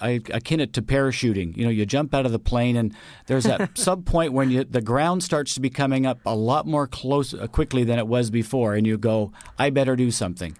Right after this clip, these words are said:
Speaker 1: It's a little bit like that in terms of thinking about retirement. Some day, one day, you don't know when it is, you start thinking, "This is getting pretty close pretty quickly. I better start thinking about it."
Speaker 2: So basically, you're telling us to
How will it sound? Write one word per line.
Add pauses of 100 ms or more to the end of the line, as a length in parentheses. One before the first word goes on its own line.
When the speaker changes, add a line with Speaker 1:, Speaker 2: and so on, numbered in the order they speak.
(160)
Speaker 1:
It's
a
little
bit
like
that
in
terms
of
thinking
about
retirement. (320)
Some
day,
one
day,
you
don't
know
when
it
is,
you
start
thinking, (180)
"This
is
getting
pretty
close (140)
pretty
quickly.
I
better
start
thinking
about
it."
Speaker 2:
So
basically,
you're
telling
us
to